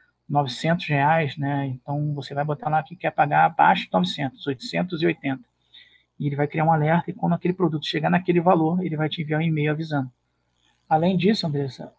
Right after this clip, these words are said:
o, o plugin, né, Mais Barato Proteste, ele faz uma coisa muito importante, muito interessante.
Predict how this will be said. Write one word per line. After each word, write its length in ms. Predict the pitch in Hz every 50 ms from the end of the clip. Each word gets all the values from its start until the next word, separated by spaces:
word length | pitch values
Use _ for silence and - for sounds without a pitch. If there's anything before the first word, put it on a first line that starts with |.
| _ _
o, 1080 | - 151 156 156 160 160 160 160 156 151 156 151 151 156 151 151 147 147 147 147 143 135 - _ _ _ _ _ _ _ _ _ _
o 80 | - 147
plugin, 440 | - 160 160 147 139 151 185 220
né, 360 | 208 170 147 143 135 131 127 127 - - _ _
Mais 180 | 143 147 143 139
Barato 260 | 143 143 143 139 -
Proteste, 560 | _ 143 135 - - 147 165 170 - - - 196
ele 140 | 165 151 135
faz 220 | - - 151 151
uma 140 | 165 156 143
coisa 360 | - 165 156 151 165 160 156 156
muito 720 | 151 143 143 147 160 170 175 - _ _ _ 190 185 180 180
importante, 720 | 180 175 175 151 - _ 185 165 - - _ 160 165 160 -
muito 160 | 175 151 -
interessante. 680 | 180 - 165 170 170 - - - 165 156 147 - - -